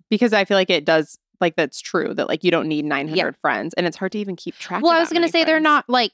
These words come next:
Speaker 2: you can't, I mean, you can't have, like, thirty super close friends.
Speaker 1: Right, like, that's just not a thing, 'cause you,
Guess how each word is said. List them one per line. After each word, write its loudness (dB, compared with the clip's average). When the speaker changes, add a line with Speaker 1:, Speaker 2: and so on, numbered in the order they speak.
Speaker 2:
you 0
can't, 0
I 0
mean, 0
you 0
can't -2
have, -2
like, -8
thirty 2
super -2
close -2
friends. -2
Speaker 1:
Right, 0
like, 0
that's -2
just -8
not -2
a -6
thing, -8
'cause -8
you, 2